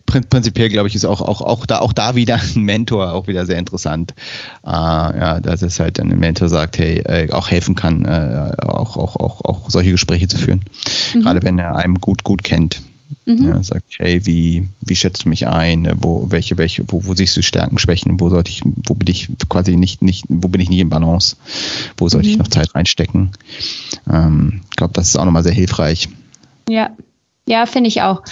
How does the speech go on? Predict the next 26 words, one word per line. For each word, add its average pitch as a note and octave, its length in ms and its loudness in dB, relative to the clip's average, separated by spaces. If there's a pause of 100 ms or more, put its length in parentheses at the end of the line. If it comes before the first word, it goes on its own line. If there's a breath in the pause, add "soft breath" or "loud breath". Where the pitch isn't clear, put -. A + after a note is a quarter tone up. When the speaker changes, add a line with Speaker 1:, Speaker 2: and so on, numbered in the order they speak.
(160 loud breath)
Speaker 2:
Also B3 300 4 (220 loud breath)
so C#4+ 180 2
oder D#4+ 180 4
so C#4+ 140 2
denke C4+ 260 4
ich, C#4 340 -2
egal C4 380 0
ob's - 460 -4 (640 soft breath)
von A#3+ 340 2
wo C#4 180 4
das C4+ 220 2
es A3 240 -4
kommt, D#4+ 600 0 (200 soft breath)
aber - 280 0
einmal C#4 340 2
im B3 100 4
Jahr B3 300 2
macht A#3+ 280 -2
es A3+ 120 -2
auf G#3+ 140 -2
jeden G#3+ 220 2
Fall G3+ 220 0
Sinn, G3 540 -2
so G#3 160 0
für G3 180 -2
sich - 460 -4